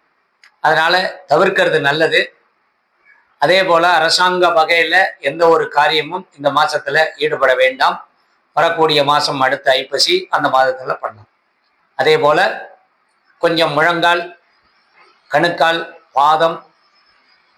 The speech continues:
இந்த என்ன சொல்லுவாங்க, சிக்கன் குனியா, மட்டன் குனியா, ஜுரம், இந்த மாதிரி இருக்கக்கூடிய விஷயங்கள்லாம் ஒரு அறுபது வயதுக்கு மேல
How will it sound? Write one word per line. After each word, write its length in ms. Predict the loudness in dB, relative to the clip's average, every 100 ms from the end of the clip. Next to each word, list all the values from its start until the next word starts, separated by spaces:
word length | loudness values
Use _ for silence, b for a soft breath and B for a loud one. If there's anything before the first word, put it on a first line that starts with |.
| -6
இந்த 160 | -2 2 2
என்ன 120 | 0 0
சொல்லுவாங்க, 320 | 0 0 0 -2
சிக்கன் 320 | -4 -6 -6 -6
குனியா, 240 | -2 0 0
மட்டன் 300 | -2 -4 -6
குனியா, 280 | -4 0 0 -2 -6 _ _ _ _ _ _ _
ஜுரம், 460 | 0 2 4 0 -4 -14 -20 _ _ _ _ _ _
இந்த 100 | -2 0
மாதிரி 180 | 2 0
இருக்கக்கூடிய 440 | -2 -4 -2 0 0 0
விஷயங்கள்லாம் 540 | 0 0 2 0 -2 -2
ஒரு 100 | 2 2
அறுபது 300 | 2 0 0
வயதுக்கு 320 | -2 -2 -8 -2
மேல 120 | 0